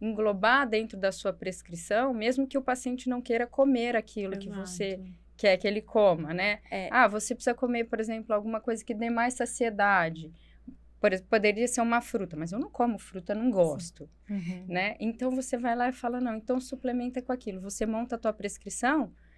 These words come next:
Speaker 1: dentro daquilo que te
Speaker 2: Isso.
Speaker 1: ajuda num tratamento mais completo também, né?
Speaker 2: Até porque você fazer uma, uma, um plano alimentar, por exemplo, com tudo que o alimento, que o paciente não come.
Speaker 1: É.
Speaker 2: Ele nunca vai seguir um plano alimentar
Speaker 3: Uhum.
Speaker 2: desse.
Speaker 1: Difícil,
Speaker 3: Uhum.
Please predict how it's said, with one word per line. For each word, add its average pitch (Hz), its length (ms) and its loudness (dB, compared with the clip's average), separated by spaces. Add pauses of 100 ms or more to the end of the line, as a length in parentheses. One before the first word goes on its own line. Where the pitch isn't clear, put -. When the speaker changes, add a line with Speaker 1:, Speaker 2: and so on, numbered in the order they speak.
(200)
Speaker 1:
dentro 285 360 4
daquilo 285 320 2
que - 180 0
te 190 200 -2
Speaker 2:
Isso. 427 120 6
Speaker 1:
ajuda 226 1040 2
num 196 380 -6
tratamento 190 640 -8
mais 180 180 -6
completo 170 520 -8
também, 170 320 -8
né? 208 80 -2
Speaker 2:
Até 254 240 -4
porque 247 320 -6
você 240 160 -8
fazer 220 240 -8
uma, 254 180 -6 (480)
uma, 214 160 -2
um 226 140 -4
plano 214 220 2
alimentar, 208 500 -4
por 202 140 -6
exemplo, 196 380 -6
com 220 160 -2
tudo 285 200 -2
que - 60 0
o - 20 4
alimento, 240 440 -2
que - 120 -4
o 214 60 -2
paciente 226 380 -2
não 240 140 -4
come. 185 340 -4 (400)
Speaker 1:
É. 220 140 2
Speaker 2:
Ele 807 220 6
nunca 277 280 6
vai 196 140 0
seguir 190 280 -6
um 180 360 -10
plano 208 180 4
alimentar 240 420 6
Speaker 3:
Uhum. 180 40 0
Speaker 2:
desse. 180 300 -6
Speaker 1:
Difícil, 208 640 2
Speaker 3:
Uhum. - 60 -18